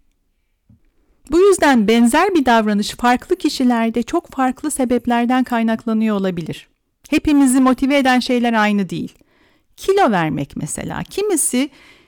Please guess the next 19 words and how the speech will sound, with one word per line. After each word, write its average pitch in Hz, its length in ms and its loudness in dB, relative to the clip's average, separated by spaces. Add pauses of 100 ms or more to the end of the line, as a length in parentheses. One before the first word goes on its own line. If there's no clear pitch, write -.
(120)
kendini 254 400 4
sevdiği 247 460 2
için, 175 260 -6
kendine 220 460 2
iyi 254 300 2
bakma 202 360 0
motivasyonuyla 180 800 -2
ister 170 480 -4
bunu. 226 280 -2 (460)
Kimisi 277 460 2
vücudunun 240 600 0
halinden 247 680 4
nefret 247 340 0
ettiği 170 300 -6
için. - 260 -16 (680)
Kimisi 294 340 0
sağlıklı 277 480 0
olmak 240 300 2
için 214 400 -6